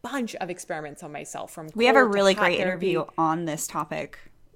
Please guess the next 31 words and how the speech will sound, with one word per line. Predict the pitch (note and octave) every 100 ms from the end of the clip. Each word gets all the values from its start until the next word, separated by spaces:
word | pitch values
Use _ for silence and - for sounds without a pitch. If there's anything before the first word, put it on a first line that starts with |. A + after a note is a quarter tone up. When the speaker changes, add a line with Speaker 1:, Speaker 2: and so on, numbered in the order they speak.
| _ -
Speaker 1:
Kara | A#3+ A#3+ A#3+
Speaker 2:
already. | A3 -
Speaker 1:
came, | A#3+ G#3 F3
who | F3+ G#3+
is | G#3 F#3+
the, | G3+ F#3+ F3+
uh, | F3 D#3+ D#3
the | F#3+
lead | E3 G3+ G#3 G3
dietitian | F#3 F3+ F#3+ F3+ F3+ E3+
on | E3 E3
their | D#3+
team, | D#3+ F3 E3+
came | - F3+ F3+
on | E3 E3+
our | E3 D#3+
show. | - D#3+ D#3 D3+
I | D#3+
would | D#3 D3+
highly | - - F#3+ F#3 E3+
recommend | E3+ D#3 D3+
you | D3+
listen | D3+ D#3
to | D#3
that | C#3+ C#3+
if | D#3
you're | D3
thinking | C#3+ D#3+ D#3+ D#3
about | D3 D3
getting | D3+ C#3 C3+
one. | C#3+ C3+